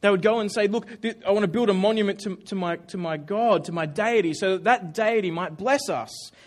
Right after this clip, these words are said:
Um, then the temple priest would come. There's this kind of pattern of this happening throughout history. The temple priest would come with an oracle from God. And I would say, "Look, this God says," so I'll, I'll give you an example. I'll, I'll tell you about Thutmosis the third, uh, Pharaoh of Egypt.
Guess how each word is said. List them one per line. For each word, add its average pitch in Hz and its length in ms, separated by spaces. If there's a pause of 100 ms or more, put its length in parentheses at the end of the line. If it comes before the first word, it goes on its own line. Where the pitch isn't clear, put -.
(180)
Um, 170 180 (160)
then 208 120
the 202 80
temple 226 320
priest 220 400
would 185 160
come. 220 260
There's 190 120
this 156 100
kind 170 160
of 127 60
pattern 214 280
of 185 80
this 214 140
happening 190 400
throughout 202 260
history. 160 420 (280)
The 170 80
temple 226 260
priest 214 300
would 185 120
come 196 320
with 175 160
an 156 80 (100)
oracle 196 380
from 156 240
God. 165 460 (720)
And 160 120
I 170 60
would 208 160
say, 202 120
"Look, 185 200
this 233 200
God 247 380
says," 240 380
so 185 80
I'll, 185 200
I'll 226 60
give 226 160
you 233 60
an 214 80
example. 175 720 (240)
I'll, 180 220
I'll 185 80
tell 247 140
you 277 40
about 220 320
Thutmosis 196 560
the 170 80
third, 160 460
uh, 143 200 (120)
Pharaoh 202 260
of 156 120
Egypt. 139 380